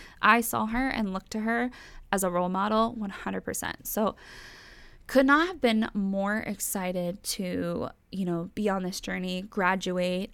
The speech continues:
Um, I went to night school, so I drove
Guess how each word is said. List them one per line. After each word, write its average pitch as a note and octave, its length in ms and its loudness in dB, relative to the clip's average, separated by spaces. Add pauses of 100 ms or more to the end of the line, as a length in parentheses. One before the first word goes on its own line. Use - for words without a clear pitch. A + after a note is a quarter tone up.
Um, F#3+ 600 -4 (200)
I F#3 220 -4
went G#3+ 220 -4
to A3+ 120 -4
night F#3+ 280 -2
school, C4 440 0
so A3+ 360 -4
I G3 240 -2
drove A#3 720 -2